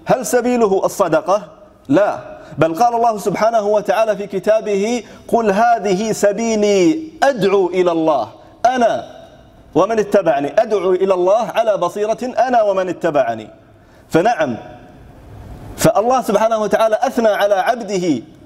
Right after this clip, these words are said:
وهو صلى الله عليه وسلم بماذا؟ بأنه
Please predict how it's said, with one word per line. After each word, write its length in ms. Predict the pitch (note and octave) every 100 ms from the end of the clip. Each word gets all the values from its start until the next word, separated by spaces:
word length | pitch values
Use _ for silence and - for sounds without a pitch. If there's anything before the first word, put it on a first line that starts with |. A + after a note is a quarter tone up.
| -
وهو 240 | D#3 G3
صلى 220 | G#3 A#3+ A3+
الله 320 | A3+ A3 F#3
عليه 320 | G#3 A3+ G3+
وسلم 560 | F#3+ F#3 A#3+ A3+ G3 E3
بماذا؟ 600 | F#3 A#3 A#3 E3 G3 G#3+ - - -
بأنه 720 | F#3 B3 A#3 F3+ G3 G3